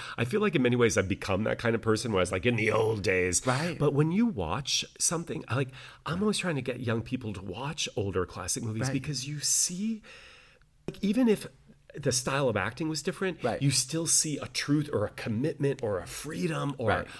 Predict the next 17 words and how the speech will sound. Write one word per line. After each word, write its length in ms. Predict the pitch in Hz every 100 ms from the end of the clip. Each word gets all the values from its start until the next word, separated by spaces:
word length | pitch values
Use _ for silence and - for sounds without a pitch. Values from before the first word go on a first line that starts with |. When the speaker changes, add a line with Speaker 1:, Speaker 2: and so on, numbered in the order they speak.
| -
Speaker 1:
a 100 | 123
commitment 1080 | 123 - 135 123 151 214 226 160 110 92 - - - -
to 120 | -
something 480 | 143 - 147 139 135
that 160 | 127 139
I 80 |
don't, 380 | - 220 233 269 -
uh, 80 | 151
sometimes 520 | 190 165 143 127 101
see 300 | - 139 185
in 80 | 233
acting 360 | 76 69 78 73
nowadays. 640 | 69 69 69 69 67 67
Speaker 2:
Right. 120 | 101 95
Speaker 1:
I 160 | 127
find 340 | 127 98 98 80
it 200 | 76